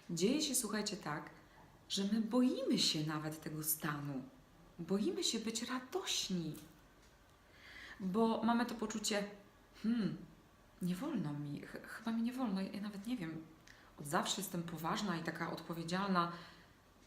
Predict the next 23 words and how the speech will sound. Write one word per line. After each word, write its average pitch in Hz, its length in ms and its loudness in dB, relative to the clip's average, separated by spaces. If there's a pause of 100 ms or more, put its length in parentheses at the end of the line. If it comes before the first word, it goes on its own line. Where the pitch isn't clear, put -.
(340)
Ja 190 60 0
nie 226 140 2
wiem, 247 120 0
jak 247 120 -4
to 240 120 -6
jest. 240 600 -2 (960)
A 175 60 0
ja 165 140 2
mogę? 165 400 0 (560)
W - 60 -12
ogóle? 90 320 -4 (1400)
A 185 40 -6
wszyscy 208 300 -4
inni, 226 200 4
jak 202 140 0
będą 208 160 -4
nieszczęśliwi 202 540 -2
wokół 208 320 -2
mnie 208 460 2
i 202 60 0
będą 208 180 0
tacy, 202 300 -4 (480)
o, 285 60 6